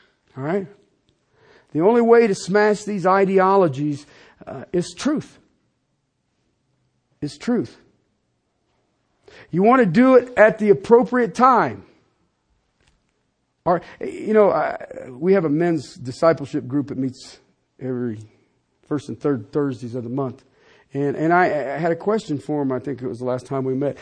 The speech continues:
"Are you teachable?" It's a simple question. Are you teachable? Okay, now we, we all as Christians would like to say, "Well, sometimes."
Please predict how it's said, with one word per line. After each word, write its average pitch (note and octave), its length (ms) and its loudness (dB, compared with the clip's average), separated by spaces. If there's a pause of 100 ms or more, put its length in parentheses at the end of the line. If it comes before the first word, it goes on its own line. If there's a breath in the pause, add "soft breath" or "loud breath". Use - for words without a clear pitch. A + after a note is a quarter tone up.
(160 loud breath)
"Are F3+ 80 0
you B3+ 140 0
teachable?" A#3 580 -8 (3000)
It's - 80 -16
a F#3+ 100 -16
simple G3 240 -2
question. F3+ 520 -6 (1300)
Are D3 100 -4
you G3 100 0
teachable? F3+ 540 -8 (2250)
Okay, E3+ 120 -2
now G#3 120 2
we, C#4 200 0
we B3 240 -4
all A3 240 2
as E3+ 120 -6
Christians A#3 360 -4
would E3+ 120 -2
like E3+ 160 2
to - 120 -18
say, D3 320 -2
"Well, B2+ 240 -14
sometimes." G3+ 680 -10